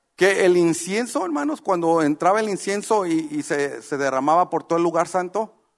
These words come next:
sacaba las moscas. Era un insecticida, repelante, sacaba todo, todo animal que no debería estar ahí, hermanos,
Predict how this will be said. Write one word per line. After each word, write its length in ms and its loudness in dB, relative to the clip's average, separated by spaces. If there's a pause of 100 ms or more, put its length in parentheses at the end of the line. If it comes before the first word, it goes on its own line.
(420)
sacaba 560 0
las 180 0
moscas. 680 -8 (600)
Era 640 0
un 580 -2 (1160)
insecticida, 1000 -4 (460)
repelante, 840 2 (180)
sacaba 540 2
todo, 840 2
todo 300 6
animal 360 4
que 120 -2
no 120 2
debería 360 2
estar 260 -2
ahí, 220 -4
hermanos, 400 -14